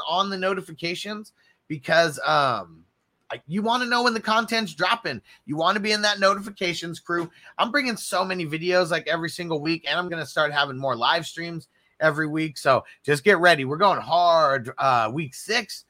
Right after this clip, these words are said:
through week seventeen, you know, and then we'll slow down a little bit after that. But, yeah, we're going hard for these next, uh, eleven weeks. Get ready. Jay Otremba, what up?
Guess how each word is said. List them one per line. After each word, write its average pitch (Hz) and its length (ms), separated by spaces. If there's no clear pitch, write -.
through 165 160
week 165 240
seventeen, 208 800
you 240 120
know, 208 120
and 202 80
then 208 100
we'll 196 80
slow 180 280
down 156 200
a 160 80
little 151 100
bit 143 140
after 139 300
that. 131 200
But, 123 120
yeah, 110 160
we're 123 80
going 156 220
hard 127 340
for 127 120
these 120 240
next, 127 440
uh, 117 280
eleven 110 360
weeks. - 420
Get 123 220
ready. 117 420
Jay 208 640
Otremba, 139 840
what 156 260
up? 156 380